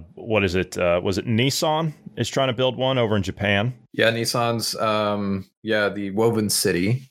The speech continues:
Speaker 2: Um,
Speaker 1: Woven
Speaker 2: not
Speaker 1: City, that was
Speaker 2: Nissan,
Speaker 1: it,
Speaker 2: Toyo-,
Speaker 1: yeah.
Speaker 2: uh, Toyota.
Speaker 1: Toyota,
Speaker 2: Yeah.
Speaker 1: that was it, yeah.
Speaker 2: Yeah.
Speaker 1: You know, I,
Speaker 2: Yeah.
Speaker 1: I looked at, um, at, at the same, you know, I looked at the, the photos of that, and, and at the same time, I remember saying that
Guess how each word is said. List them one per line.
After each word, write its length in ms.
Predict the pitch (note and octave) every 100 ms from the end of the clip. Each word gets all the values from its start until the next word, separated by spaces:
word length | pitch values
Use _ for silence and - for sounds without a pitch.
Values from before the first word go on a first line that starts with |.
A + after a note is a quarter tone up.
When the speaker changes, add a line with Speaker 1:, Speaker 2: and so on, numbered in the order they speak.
| -
Speaker 2:
Um, 420 | F#2 F#2 F2+ F2 F#2
Speaker 1:
Woven 260 | A2+ G2+ F2+
Speaker 2:
not 120 | A#2
Speaker 1:
City, 80 | E2
that 80 | F2
was 100 | -
Speaker 2:
Nissan, 140 | F2+
Speaker 1:
it, 60 | E2+
Speaker 2:
Toyo-, 300 | C3 G#2+ -
Speaker 1:
yeah. 40 | G2+
Speaker 2:
uh, 100 | F2+
Toyota. 480 | - A2+ F#2 E2 - - -
Speaker 1:
Toyota, 360 | B2 A2 G2+ D#2+
Speaker 2:
Yeah. 100 | D2
Speaker 1:
that 100 | -
was 160 | F2 D#2
it, 160 | D#2 -
yeah. 120 | E2+ -
Speaker 2:
Yeah. 200 | D#2 - - - -
Speaker 1:
You 100 | B2
know, 140 | B2
I, 200 | - B2+
Speaker 2:
Yeah. 260 | E2 D2+ - - _
Speaker 1:
I 140 | A2+ B2+
looked 360 | C3 A#2+ -
at, 360 | - G#2+ G2+ -
um, 340 | G2 F#2 F#2 F#2 _ -
at, 180 | A2 A2+
at 100 | G#2
the 60 |
same, 300 | - A#2 A2 -
you 120 | A2+
know, 60 | G2+
I 20 |
looked 220 | A#2+ A#2+
at 80 | F#2
the, 100 | -
the 100 | -
photos 380 | G2 B2+ C3 F2+
of 60 | E2+
that, 280 | E2+ F2 -
and, 280 | G2 F#2+ F2
and 220 | G#2 G2
at 140 | G2+ -
the 80 |
same 260 | F#2 A2+ G#2
time, 320 | A2+ A2+ G2+
I 40 | F#2
remember 280 | F#2+ F2+
saying 400 | E2+ G2+ F#2+ F#2 E2
that 380 | E2+ E2 -